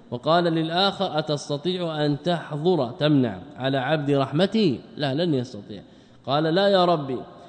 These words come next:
قال: "اذهبوا به إلى النار، اذهبوا به إلى النار". كلمة واحدة، "والله لا يغفر الله لفلان"، فقط كلمة واحدة. قال أبو هريرة: "والذي نفسي بيده تكلم بكلمة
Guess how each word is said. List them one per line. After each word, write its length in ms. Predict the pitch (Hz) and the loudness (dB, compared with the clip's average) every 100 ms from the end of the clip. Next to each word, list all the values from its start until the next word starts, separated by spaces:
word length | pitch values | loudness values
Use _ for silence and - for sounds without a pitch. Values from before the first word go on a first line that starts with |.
| - - | -12 0
قال: 180 | 156 | 2
"اذهبوا 400 | 160 147 185 175 | 2 2 2 2
به 380 | 156 185 208 208 143 | 2 2 4 2 2
إلى 160 | 139 | 2
النار، 720 | 120 113 110 107 101 92 98 113 - 113 | 4 2 0 -2 -4 -8 -12 -16 -18 -10
اذهبوا 340 | 113 131 139 | -4 0 0
به 300 | 139 175 185 | 2 2 2
إلى 100 | 139 | 0
النار". 120 | 120 | -2
كلمة 420 | 117 190 156 143 | -2 0 2 2
واحدة، 280 | 127 113 110 | 0 -4 -6
"والله 340 | 131 143 160 143 | -4 0 0 0
لا 160 | 139 | 0
يغفر 360 | 156 160 151 139 | 0 -2 -4 -4
الله 220 | 147 185 | -2 0
لفلان"، 340 | 160 131 120 | 0 -2 -4
فقط 300 | 120 135 110 - - - - | -4 -8 -10 -18 -20 -20 -10
كلمة 300 | - 147 151 | -2 2 4
واحدة. 420 | 127 110 - 107 85 - - - - - | 2 -2 -8 -14 -16 -20 -20 -20 -16 -2
قال 240 | 175 208 | 2 2
أبو 360 | 202 190 165 175 | 2 0 2 2
هريرة: 240 | 175 151 | 2 2
"والذي 420 | 156 151 185 170 | 2 2 4 4
نفسي 420 | 160 185 - 165 | 2 2 -2 -2
بيده 360 | 143 151 180 156 | 0 2 2 0
تكلم 840 | 143 147 147 175 190 185 190 180 | -2 -6 -4 -4 -2 0 0 0
بكلمة 1040 | 165 151 - 175 170 160 156 156 175 160 120 | 0 -2 -2 -2 0 0 0 2 4 4 0